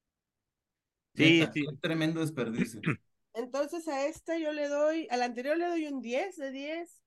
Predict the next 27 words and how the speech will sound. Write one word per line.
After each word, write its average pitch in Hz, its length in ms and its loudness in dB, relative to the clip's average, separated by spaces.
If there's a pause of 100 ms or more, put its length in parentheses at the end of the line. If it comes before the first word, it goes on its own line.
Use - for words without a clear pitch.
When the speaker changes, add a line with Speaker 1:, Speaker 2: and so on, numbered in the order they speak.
(360)
Speaker 3:
y 220 140 -4
a 226 180 2
esta 254 280 -4
le 226 160 -2
doy 247 520 0
un 233 580 -8
siete. - 540 -12 (1160)
Speaker 2:
Qué 117 120 -2
generosa, 123 540 0
yo 139 140 8
le 147 60 6
doy 156 180 6
un 156 260 4
dos 143 240 4
sobre 147 260 0
diez. 120 460 -2
O 120 100 -10
sea, 120 180 -4
es 123 220 -8
una 147 240 2
cosa 165 460 -2 (280)
desastrosa, 175 1200 2 (340)
nefasta, 156 1300 4 (540)
mal 135 460 6
hecha, 185 480 4
mal 170 300 2
escrita, 196 960 0